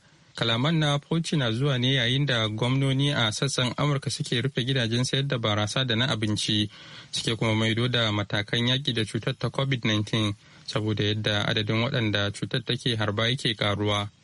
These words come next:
Jihohi arba'in daga cikin jihohi hamsin na Amurka sun ba da rahoton ganin ƙarin sabbin waɗanda suka kamu. Kana adadin sabbin waɗanda suke kamuwa a Amurka sai ƙara hauhawa yake yi a kullum. Hukumar lafiya ta W H O ta yi kira ga ƙasashen nahiyar Afirka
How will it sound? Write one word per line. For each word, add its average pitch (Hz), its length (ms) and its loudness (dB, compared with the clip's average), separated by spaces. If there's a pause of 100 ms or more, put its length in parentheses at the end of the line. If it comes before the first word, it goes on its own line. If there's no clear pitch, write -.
(160)
Jihohi 165 400 2
arba'in 151 400 2
daga 143 320 2
cikin 156 320 0
jihohi 165 240 2
hamsin 147 320 0
na 151 140 2
Amurka 151 400 2
sun 139 180 0
ba 156 140 2
da 151 100 0
rahoton 135 400 0
ganin 139 240 2
ƙarin 143 300 0
sabbin 123 340 0
waɗanda 127 320 0
suka - 220 -4
kamu. 107 420 0 (380)
Kana 107 240 0 (100)
adadin 110 260 0
sabbin 113 380 -2
waɗanda 113 400 0
suke 123 320 -2
kamuwa 117 400 2
a - 80 0
Amurka 123 260 -2
sai 123 180 -2
ƙara 127 280 0
hauhawa 113 480 2
yake 127 240 -2
yi 131 140 0
a 107 80 -2
kullum. 107 480 0 (1300)
Hukumar 190 240 0
lafiya 175 400 0
ta 175 140 0
W 151 420 2
H 165 140 0
O 170 140 2
ta 147 160 0
yi 160 140 2
kira 165 280 0
ga 117 180 0
ƙasashen 143 480 0
nahiyar 147 400 2
Afirka 117 560 -2